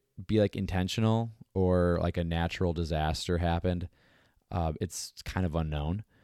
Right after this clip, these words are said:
Um, something of interest, though, um, Mohenjo-Daro means mound of Krishna,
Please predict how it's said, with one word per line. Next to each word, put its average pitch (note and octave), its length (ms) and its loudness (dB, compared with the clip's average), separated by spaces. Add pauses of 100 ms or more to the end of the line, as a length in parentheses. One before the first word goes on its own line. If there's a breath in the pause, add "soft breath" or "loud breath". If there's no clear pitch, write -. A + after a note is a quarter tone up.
(340 soft breath)
Um, E2+ 300 -2
something G3+ 340 4
of D3+ 80 6
interest, A#2 440 4
though, D#2+ 360 2 (360 soft breath)
um, F2+ 400 0 (200)
Mohenjo-Daro G#2 920 6 (120)
means G2+ 720 4 (540 soft breath)
mound F#2+ 380 2
of E2+ 160 -2
Krishna, B2+ 580 -2